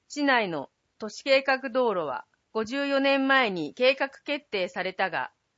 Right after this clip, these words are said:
その後、社会、経済等が大きく変化している。また、計画路線には、南沢湧水、竹林公園を破壊する等の問題がある。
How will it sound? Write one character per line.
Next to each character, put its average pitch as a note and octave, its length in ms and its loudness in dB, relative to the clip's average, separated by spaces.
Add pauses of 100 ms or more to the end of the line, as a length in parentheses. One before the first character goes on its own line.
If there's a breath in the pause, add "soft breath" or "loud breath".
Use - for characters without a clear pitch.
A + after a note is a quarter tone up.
そ G3+ 120 -8
の A3 160 0
後、 G#3 300 0 (400)
社 C#4 180 -2
会、 G3+ 300 2
経 C#4+ 260 0
済 G3+ 280 0
等 B3 220 2
が E3 280 0
大 C4 200 0
き - 140 -14
く F3 140 -10
変 A3+ 200 -2
化 E3 160 -6
し - 120 -20
て D3+ 140 -8
い C#3 100 -10
る。 B2+ 220 -18 (440)
ま F3 140 -8
た、 G3+ 340 2 (460)
計 C#4+ 160 0
画 C#4 240 2
路 C#4 180 0
線 G3 280 -2
に G3+ 100 -4
は、 D#3 260 -2 (300)
南 C4+ 340 2
沢 C4+ 280 6
湧 C4+ 220 -2
水、 D#3+ 360 -10 (120)
竹 C4+ 240 -6
林 C#4 220 0
公 C4+ 260 4
園 F#3+ 140 2
を D#3+ 60 0
破 G3 100 -6
壊 B3+ 260 2
す C#4+ 140 -8
る B3+ 140 -6
等 B3+ 240 2
の F#3+ 120 0
問 F#3 220 -2
題 F3+ 220 2
が E3+ 140 0
あ E3+ 60 0
る。 C#3 220 -10